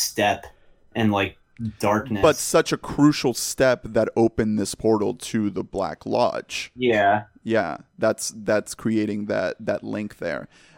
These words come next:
Speaker 2: Um, and I think we're gonna keep revisiting this episode, eh, throughout this discussion. So, Colin, let's, let's hear your thoughts. What, what is The Return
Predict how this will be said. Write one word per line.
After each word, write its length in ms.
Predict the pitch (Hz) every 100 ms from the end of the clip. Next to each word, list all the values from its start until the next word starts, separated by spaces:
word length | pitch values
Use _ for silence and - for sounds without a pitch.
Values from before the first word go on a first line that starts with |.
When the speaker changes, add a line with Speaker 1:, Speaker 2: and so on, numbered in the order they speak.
| _
Speaker 2:
Um, 240 | 120 117 117
and 100 | 147
I 40 |
think 200 | 240 226
we're 80 | 190
gonna 240 | 151 131 -
keep 180 | - 127 _
revisiting 560 | 120 110 107 107 101 104
this 180 | 107 -
episode, 560 | - 104 - 110 - - _
eh, 80 | 104 - _
throughout 280 | - 117 104
this 160 | - -
discussion. 480 | 107 - 110 - 110
So, 320 | - 113 113 - - _
Colin, 460 | 160 160 117 - - _ _ _
let's, 360 | 139 - - -
let's 340 | - 147 202 -
hear 160 | 220
your 220 | 196 165 170
thoughts. 340 | - 98 -
What, 160 | 202 -
what 180 | - 226
is 180 | 247 -
The 120 | -
Return 800 | 151 135 127 - 131 123 113 110